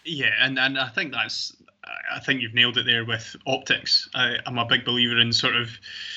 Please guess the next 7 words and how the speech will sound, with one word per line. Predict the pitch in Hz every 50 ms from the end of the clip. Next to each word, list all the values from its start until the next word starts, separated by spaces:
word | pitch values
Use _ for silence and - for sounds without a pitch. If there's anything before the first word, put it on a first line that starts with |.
| - - - - _ _ - - -
<sighs> | - - - - - - - - - - - - _ _ _ _ -
it's | - 139 131 - -
not | - 139 139 139 139
just | 139 143 135 - -
what | 135 135 135 139
you're | 139 131
saying, | - - 143 156 170 175 170 170